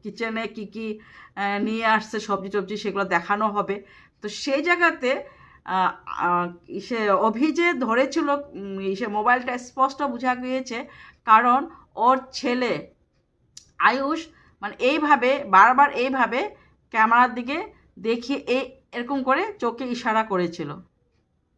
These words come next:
তো সেই জায়গাতে আমরা কি বুঝবো বলো?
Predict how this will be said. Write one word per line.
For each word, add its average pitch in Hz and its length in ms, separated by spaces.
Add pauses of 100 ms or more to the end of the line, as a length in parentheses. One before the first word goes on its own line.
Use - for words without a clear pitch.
(760)
তো 220 120
সেই 262 220
জায়গাতে 285 460 (120)
আমরা 233 300
কি 294 360
বুঝবো 220 480
বলো? 185 480